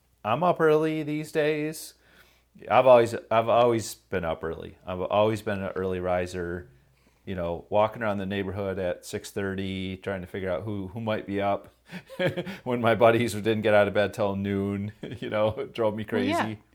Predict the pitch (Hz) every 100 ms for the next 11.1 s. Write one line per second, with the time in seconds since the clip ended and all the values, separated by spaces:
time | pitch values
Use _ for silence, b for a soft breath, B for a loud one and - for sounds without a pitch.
0 | b b b b b 262 294 277 220 220
1 | - _ _ - 151 - 208 - 165 165
2 | 165 165 139 - 127 123 117 113 117 127
3 | 90 95 - _ _ _ _ _ _ _
4 | _ _ 127 127 127 123 139 175 170 147
5 | - - 123 120 120 113 107 107 123 120
6 | 120 - - 139 - 139 143 123 113 98
7 | - 107 127 - - b b b b _
8 | _ - 175 - - 165 160 185 170 175
9 | 180 156 135 - 143 139 135 139 139 123
10 | 95 95 104 110 104 90 85 80 62 -